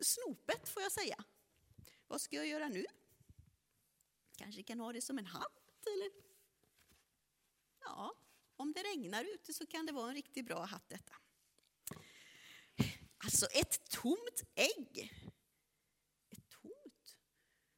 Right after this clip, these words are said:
Nu kommer jag att tänka på någonting. Något med tomt.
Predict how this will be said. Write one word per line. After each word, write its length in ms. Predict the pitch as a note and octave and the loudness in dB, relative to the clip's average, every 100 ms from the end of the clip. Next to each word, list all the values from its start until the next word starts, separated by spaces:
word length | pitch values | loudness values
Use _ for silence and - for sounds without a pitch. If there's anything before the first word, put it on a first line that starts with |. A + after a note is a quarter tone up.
| _ _ _ _ | _ _ _ _
Nu 120 | - G3 | -10 -10
kommer 240 | - E3 | -8 -6
jag 80 | A3+ | -6
att 80 | - | -6
tänka 340 | A#4 C4 G3 | -6 -4 -8
på 120 | G3+ | -8
någonting. 420 | G#3 G#3 - F3 - _ _ _ _ _ _ | -8 -8 -12 -18 -20 _ _ _ _ _ _
Något 300 | - B3+ - - _ | -16 -16 -18 -20 _
med 220 | A3+ D4+ | -8 -8
tomt. 720 | - G#3+ - - - - - | -6 -8 -8 -14 -14 -16 -16